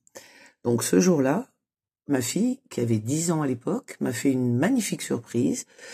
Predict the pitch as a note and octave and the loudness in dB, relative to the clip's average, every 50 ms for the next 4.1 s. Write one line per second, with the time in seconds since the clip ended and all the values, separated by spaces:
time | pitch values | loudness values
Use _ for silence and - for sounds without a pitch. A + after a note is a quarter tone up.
0 | - - - - _ _ _ _ _ - - E3 E3+ D#3 - - - - - - | -20 -20 -20 -20 _ _ _ _ _ -8 -6 -4 -2 0 0 -2 -2 -4 -2 0
1 | D#3+ D#3 C#3+ C3+ C#3 C#3 C#3 C#3 C#3 C3+ C#3+ C3+ B2+ D3 C#3+ C#3+ D#3+ D#3+ D3+ E3 | 2 2 4 4 2 2 4 4 4 2 2 2 4 4 4 4 4 2 0 -4
2 | E3 - - - F3 E3+ E3+ E3+ F3 - _ _ _ _ _ - - _ _ _ | -6 -8 -4 0 0 2 0 0 -4 -10 _ _ _ _ _ -20 -20 _ _ _
3 | _ _ _ _ _ _ _ _ _ _ - C#4 D4 C#4 A#3+ G3 G3+ F#3+ F3 E3+ | _ _ _ _ _ _ _ _ _ _ -6 0 2 4 4 6 4 4 4 4
4 | F#3 | 2